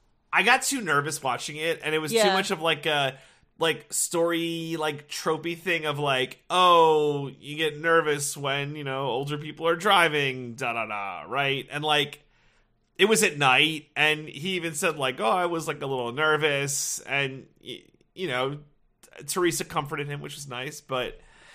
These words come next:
Speaker 1: yeah, I don't know.
Speaker 2: If I could be real with you, I get, I'm very much like an empath in the sense that, like, when other people get nervous, I get nervous. So, like, regardless of his age, if, and also because I personally don't like driving on highways at nighttime,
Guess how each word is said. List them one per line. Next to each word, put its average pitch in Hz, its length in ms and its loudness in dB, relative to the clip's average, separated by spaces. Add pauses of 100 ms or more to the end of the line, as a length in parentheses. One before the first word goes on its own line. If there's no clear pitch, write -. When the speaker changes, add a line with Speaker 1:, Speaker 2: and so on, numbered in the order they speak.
(160)
Speaker 1:
yeah, 135 180 4
I 131 60 2
don't 131 140 0
know. 101 320 -6
Speaker 2:
If 285 100 -4
I 330 80 2
could 440 100 -4
be 403 100 -2
real 220 180 0
with 214 160 -8
you, 190 180 -10 (420)
I 254 160 0
get, 381 400 -2
I'm 262 300 0
very 208 220 0
much 190 260 -8
like 190 140 -8
an 190 80 -8
empath 190 500 -8
in 180 140 -8
the 185 80 -8
sense 185 300 -8
that, 175 200 -8
like, 175 240 -8
when 202 160 -8
other 190 220 -6
people 202 240 -8
get 220 100 -2
nervous, 208 340 -8
I 185 160 -4
get 185 200 -8
nervous. 180 720 -12 (260)
So, 330 220 -4
like, 302 160 -2
regardless 330 440 -2
of 240 120 -6
his 233 160 -6
age, 185 500 -8 (360)
if, 247 300 -8 (800)
and 349 160 0
also 349 300 -6
because 311 280 -6 (140)
I 196 200 2
personally 285 380 -2
don't 277 200 0
like 277 140 -2
driving 269 260 -2
on 262 160 -2
highways 285 320 -2
at 277 140 -2
nighttime, 330 520 -2